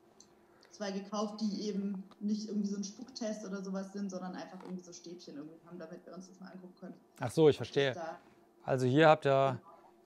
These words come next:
Speaker 2: also die beiden sind das, wie, aber, also hier steht auch drauf, äh, Beijing Hot Gen Biotech, also die sind, die sind aus China. Beijing ist Peking. Das ist so ein, äh, so ein elisa-Test,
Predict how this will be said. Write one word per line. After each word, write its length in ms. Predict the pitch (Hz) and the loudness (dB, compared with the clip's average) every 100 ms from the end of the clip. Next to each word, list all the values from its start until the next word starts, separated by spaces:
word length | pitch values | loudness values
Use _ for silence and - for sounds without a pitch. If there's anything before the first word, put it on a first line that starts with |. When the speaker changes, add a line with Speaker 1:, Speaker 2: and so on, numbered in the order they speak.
| - | -4
Speaker 2:
also 160 | 120 | -2
die 140 | 120 147 | 4 8
beiden 320 | 139 147 120 | 10 10 8
sind 180 | 139 165 | 4 10
das, 320 | 160 151 - | 10 10 0
wie, 180 | 143 175 - | -2 -2 4
aber, 380 | 151 156 151 - - - - - | 8 10 8 2 -16 -20 -8 2
also 160 | 143 | 6
hier 180 | 135 175 | 10 10
steht 180 | 180 175 | 10 4
auch 120 | 156 | 4
drauf, 400 | 127 156 160 - | 4 6 6 4
äh, 60 | - | -4
Beijing 560 | 123 151 123 156 190 139 | 6 8 10 8 8 8
Hot 240 | 143 - | 6 6
Gen 220 | 175 180 | 4 6
Biotech, 560 | 170 180 180 165 165 160 | 6 6 6 2 2 0
also 160 | 135 | 0
die 100 | 135 | 2
sind, 260 | 156 156 - - | 2 2 -2 -10
die 140 | 127 147 | -2 0
sind 160 | 147 | 0
aus 160 | 139 117 | -2 -2
China. 420 | - 160 190 196 | 0 2 2 2
Beijing 420 | 151 139 120 165 | 2 0 2 2
ist 160 | 160 - | 2 0
Peking. 520 | 151 160 - 190 196 - - - - _ - - - - - | 2 2 2 0 0 -6 -20 -20 -20 _ -20 -20 -20 -18 -6
Das 100 | 131 | -4
ist 140 | 151 | 2
so 140 | 147 143 | 4 6
ein, 140 | 135 | 4
äh, 220 | 131 131 | 0 0
so 80 | 123 | 0
ein 80 | 131 | 0
elisa-Test, 960 | 123 156 180 180 - 170 - - - | 0 4 4 4 2 -2 -2 -12 -18